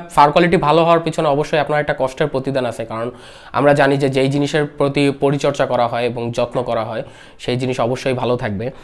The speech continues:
আর, আহ, ফাঙ্গাল ইনফেকশন এবং ফ্লু দুইটাই একসাথে হওয়ার পরও ক্যাটটা সারভাইভ করে আছে, কারণ ফ্লু, আহ, ফ্লু সাধারণত বিড়ালের মারাত্মক একটি সমস্যা। আপনারা জানেন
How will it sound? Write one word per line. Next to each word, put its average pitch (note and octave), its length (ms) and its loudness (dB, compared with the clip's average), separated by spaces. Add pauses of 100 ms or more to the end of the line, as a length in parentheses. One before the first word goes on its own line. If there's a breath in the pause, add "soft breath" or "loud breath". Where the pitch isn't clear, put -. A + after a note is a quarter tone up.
(200 loud breath)
আর, G#2+ 420 4
আহ, B2 260 4
ফাঙ্গাল C#3+ 440 6
ইনফেকশন D3 380 2
এবং C#3+ 300 2
ফ্লু C#3+ 140 2
দুইটাই C3+ 360 2
একসাথে D3+ 440 0
হওয়ার C3+ 300 2
পরও C#3+ 240 0
ক্যাটটা C3+ 280 -2
সারভাইভ C3+ 400 -2
করে C3+ 160 2
আছে, A#2 240 -6 (320 loud breath)
কারণ B2+ 140 0
ফ্লু, D3 400 2
আহ, C3 260 2
ফ্লু D3 280 -2
সাধারণত D3 360 0
বিড়ালের C#3+ 320 2
মারাত্মক C#3+ 380 2
একটি - 160 -10
সমস্যা। A#2 260 -8
আপনারা A#2+ 240 -2
জানেন A2+ 320 -4